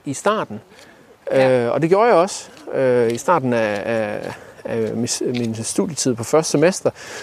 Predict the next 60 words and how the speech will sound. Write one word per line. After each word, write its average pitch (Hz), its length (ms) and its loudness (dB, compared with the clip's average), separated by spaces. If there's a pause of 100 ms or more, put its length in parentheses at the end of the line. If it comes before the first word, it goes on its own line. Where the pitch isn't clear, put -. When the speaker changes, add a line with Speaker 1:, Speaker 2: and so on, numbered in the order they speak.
Speaker 1:
men 135 100 0
fandt 139 200 0
jo 120 40 -2
senere 160 340 2
ud 143 140 4
af, 127 380 0
altså 120 160 -6
hurtigt 151 320 4
ud 143 100 6
af, 113 360 4
allerede 117 360 0
i 120 40 0
november, 113 380 0
sådan, 110 260 -6
det 117 100 -2
her, 117 60 -4
det 101 140 -6
er 90 40 -6
ikke, 101 140 -10 (760)
det 95 80 -4
er 92 40 -4
ikke 101 140 -8
sådan 101 200 -2 (140)
bæredygtigt 110 480 0
på - 60 -4
den 123 180 4
måde. 110 180 2
Altså, 98 180 -4
det - 80 -10
er 95 60 -2
også 90 120 -6
begrænset, 131 500 -2
hvor 117 60 -2
meget 110 240 0
jeg, 117 160 0 (480)
øh, 107 40 -8 (360)
jeg 135 100 -4
har 123 80 -4
mulighed 135 380 2
for 123 120 -4
at 113 80 -2
gøre, 120 220 4
hvis 127 220 -4
jeg 113 100 0 (320)
kun 160 180 4
skal - 140 0
overleve 120 240 4
på - 100 -10
min 120 240 0
S - 140 -8
U. 110 100 -6 (220)
Speaker 2:
Ja. 160 100 -4 (640)
Speaker 1:
Og 107 100 -8
så 139 80 2
begyndte 127 280 4
jeg 113 60 8
jo 90 60 4
bare 90 140 2
at 92 60 -2
s-, - 180 -6